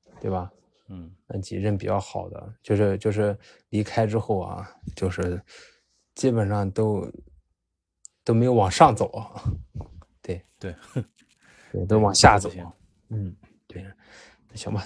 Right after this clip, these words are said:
Speaker 1: 那咱们今天这一期咱们就聊到这儿啊，咱们期待德比吧，希望德比能有一个好的一个结果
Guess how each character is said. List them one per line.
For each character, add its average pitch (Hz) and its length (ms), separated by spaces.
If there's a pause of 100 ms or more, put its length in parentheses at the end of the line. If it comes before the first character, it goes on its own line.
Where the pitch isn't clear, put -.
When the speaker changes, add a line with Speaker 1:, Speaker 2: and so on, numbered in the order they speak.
Speaker 1:
那 101 80
咱 101 160
们 110 340
今 117 160
天 117 160
这 123 80
一 117 60
期 113 180
咱 107 140
们 107 160
就 101 380
聊 98 200
到 120 140
这 117 80
儿 92 60
啊， 87 300
咱 98 140
们 98 420
期 - 160
待 117 160
德 104 160
比 110 200
吧， - 180 (320)
希 - 140
望 107 100
德 104 140
比 98 120
能 92 200
有 98 120
一 92 80
个 95 300
好 95 220
的 101 100
一 101 80
个 104 80
结 98 180
果 98 140